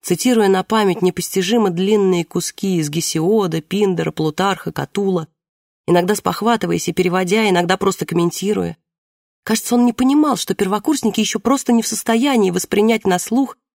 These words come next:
греческий и латынь. В середине лекции Журавский мог вдруг прервать себя и пуститься в длинные застенчивые объяснения. Беда в том, что со вчерашнего вечера его бьет озноб. Надежды поправиться по дороге на лекцию не оправдались,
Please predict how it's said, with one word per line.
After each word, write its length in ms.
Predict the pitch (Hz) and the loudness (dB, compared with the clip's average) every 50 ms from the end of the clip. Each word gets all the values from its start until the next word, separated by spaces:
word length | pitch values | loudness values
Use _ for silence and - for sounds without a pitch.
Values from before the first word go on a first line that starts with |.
| _ _ _ | _ _ _
греческий 600 | 156 180 214 233 233 - - 185 - - - 196 | 0 2 2 2 2 0 -4 -8 -8 -6 -4 -4
и 40 | 202 | -4
латынь. 500 | 196 196 208 214 - - 185 160 147 156 - _ _ _ _ _ _ _ _ _ _ _ _ _ _ _ _ _ _ | -2 -4 -6 -6 -4 -4 -4 -4 -4 -6 -10 _ _ _ _ _ _ _ _ _ _ _ _ _ _ _ _ _ _
В 60 | - - | -2 0
середине 400 | 196 202 208 202 285 269 226 202 | 2 2 4 4 4 4 4 4
лекции 320 | 220 220 - - 180 175 | 2 2 0 0 -2 0
Журавский 420 | 160 185 190 196 190 - - 185 | 0 2 2 0 0 -2 -2 0
мог 180 | 180 185 180 165 | 0 2 0 0
вдруг 300 | 151 160 196 214 208 - | -2 -2 -2 -2 -2 -2
прервать 400 | - - 202 196 196 247 254 240 | -2 0 0 0 0 0 -2 -2
себя 380 | - - - 170 165 156 156 - _ _ _ _ _ _ _ - | -4 -4 -2 -2 -2 -2 -4 -6 _ _ _ _ _ _ _ -8
и 80 | 165 | -4
пуститься 480 | - 196 - - - 233 - - 202 175 | -4 -4 -2 -2 -2 -2 -2 -2 -4 -4
в 40 | 165 | -2
длинные 560 | 160 175 185 226 240 226 220 202 202 196 180 | -2 0 0 2 2 2 2 2 0 0 0
застенчивые 800 | 170 175 170 - - - 214 202 190 - - 185 185 185 185 | -2 -4 -6 -6 -6 -4 -2 -2 -2 -4 -6 -8 -6 -6 -6
объяснения. 800 | 180 170 180 196 190 - - 185 170 156 139 147 147 143 147 143 _ _ _ _ _ _ _ _ _ _ _ _ _ _ _ _ - | -6 -6 -6 -8 -6 -6 -4 -4 -4 -4 -4 -6 -8 -10 -12 -14 _ _ _ _ _ _ _ _ _ _ _ _ _ _ _ _ -6
Беда 300 | - 175 208 190 226 233 | -2 0 2 2 2 0
в 80 | - | 0
том, 200 | - - 220 214 | 0 0 0 0
что 180 | 202 - - 202 | -2 -4 -6 -10
со 140 | - - - | -10 -10 -10
вчерашнего 560 | - - 220 214 214 208 - - 196 190 202 | -6 -4 -2 -2 -2 -2 -4 -4 -4 -2 -2
вечера 420 | 190 202 214 190 - - 190 196 | -2 -2 -2 -2 -4 -4 -2 -2
его 160 | 196 180 190 196 | -2 -2 -2 -4
бьет 300 | 185 196 208 202 - 208 | -2 -2 -2 -2 -2 -4
озноб. 480 | 196 180 202 214 247 269 233 - - - _ _ _ _ _ _ _ _ _ _ _ _ | -4 -2 -2 -2 0 -2 -2 -4 -6 -14 _ _ _ _ _ _ _ _ _ _ _ _
Надежды 400 | - 190 196 208 240 233 185 220 | 0 2 4 4 4 2 2 0
поправиться 640 | - 220 214 - 226 240 233 226 208 202 - - 190 | 0 0 0 0 2 2 2 2 0 -2 -4 -8 -8
по 100 | - 196 | -6 -2
дороге 340 | 185 196 202 214 208 185 190 | -2 0 0 0 0 0 0
на 140 | 190 196 196 | 0 0 0
лекцию 420 | 202 208 196 208 - - 196 180 | -2 -2 -2 -4 -4 -4 -2 0
не 100 | 180 175 | 0 -2
оправдались, 760 | 170 160 - 185 180 185 185 - 233 247 226 196 - - - | -2 -4 -4 -4 -4 -4 -2 -2 -2 -2 -2 -4 -6 -10 -12